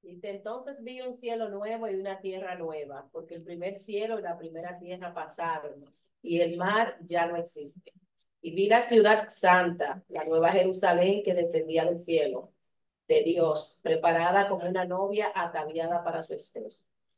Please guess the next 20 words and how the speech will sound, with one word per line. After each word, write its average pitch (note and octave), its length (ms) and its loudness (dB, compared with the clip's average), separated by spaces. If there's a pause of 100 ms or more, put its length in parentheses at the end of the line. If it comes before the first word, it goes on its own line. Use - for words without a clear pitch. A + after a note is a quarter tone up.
(160)
Entonces G#3+ 560 0
oí G#3+ 260 8
una G#3+ 220 8
gran G3 260 4
voz G3 220 0
que F#3+ 120 -6
decía F3 360 -4
desde F3+ 240 -4
el E3 120 -8
trono, C#3+ 400 -6 (360)
'El D#3+ 240 -6
tabernáculo F3 680 0
de A3 160 4
Dios F3+ 420 -4
está F3 680 -4
entre F3 480 -4
los E3 240 -2
hombres, D#3+ 560 -4 (100)
y E3+ 160 -6
habi-, D#3 340 -6